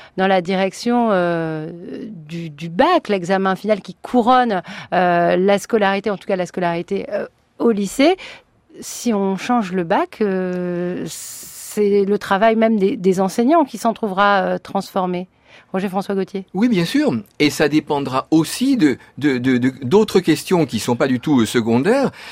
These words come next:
Speaker 2: à savoir quel, quel compte tient-on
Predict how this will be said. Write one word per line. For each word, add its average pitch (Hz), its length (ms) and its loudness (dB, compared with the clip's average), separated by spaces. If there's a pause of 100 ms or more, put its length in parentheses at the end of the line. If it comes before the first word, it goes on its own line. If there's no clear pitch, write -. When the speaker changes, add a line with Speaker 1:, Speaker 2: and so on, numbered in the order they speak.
(140)
Speaker 2:
à 131 100 2
savoir 226 400 -2 (140)
quel, 170 300 2 (880)
quel 143 200 2
compte 208 720 0
tient-on 123 580 0